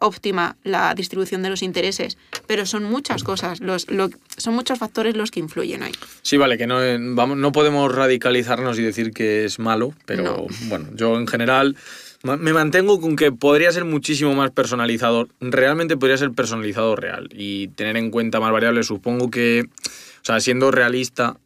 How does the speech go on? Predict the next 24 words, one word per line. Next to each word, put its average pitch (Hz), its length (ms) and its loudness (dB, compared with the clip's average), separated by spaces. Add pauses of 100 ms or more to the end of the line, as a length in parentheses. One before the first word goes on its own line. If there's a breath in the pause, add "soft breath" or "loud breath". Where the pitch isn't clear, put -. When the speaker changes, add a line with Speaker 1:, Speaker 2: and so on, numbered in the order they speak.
(120)
Speaker 2:
supongo 117 500 -2
que 117 100 2
hay 117 260 4
un 120 200 -2
tinglao 117 720 2
gordísimo 113 640 0
en 117 40 0
Instagram 107 380 0
porque 101 320 -2
es 101 100 -4
un 110 140 -4
monstruo 117 480 -2 (400 loud breath)
y 113 80 -2
en 101 80 -2
Facebook 110 340 0
también, 117 320 2
entonces 113 300 0
no 113 340 0
es 117 140 0
fácil 117 680 -2
afinar 104 420 -2
ese 104 120 0
algoritmo. 101 500 0
Entonces, 95 440 -4